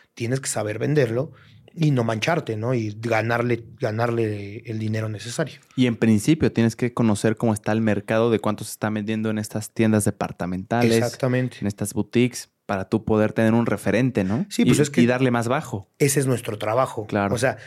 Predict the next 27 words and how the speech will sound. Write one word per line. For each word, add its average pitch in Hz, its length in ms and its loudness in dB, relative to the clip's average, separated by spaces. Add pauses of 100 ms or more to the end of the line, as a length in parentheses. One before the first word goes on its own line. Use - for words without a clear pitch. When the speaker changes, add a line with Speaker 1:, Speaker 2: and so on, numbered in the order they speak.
(220)
Speaker 1:
ya 147 180 2
ahí 151 160 2
entra 143 420 0
el 127 180 2
conocimiento 123 720 -2
del 113 200 0
vendedor, 101 500 0
ahí 104 200 -4
entra 117 240 -2
el 120 80 -2
ser 120 200 0
un 107 140 -2
buen 101 160 -4
vendedor. 101 460 -4 (180)
Speaker 2:
Ujú. 131 220 -4
Speaker 1:
Porque 147 240 0
no 147 120 2
solo 156 240 2
es 135 120 -2
armar 117 340 0
y 117 60 0
ser 107 180 -4
un 104 100 -8
pinche 104 240 -8
burro 101 240 -4
de 95 120 -8
carga. 127 340 -2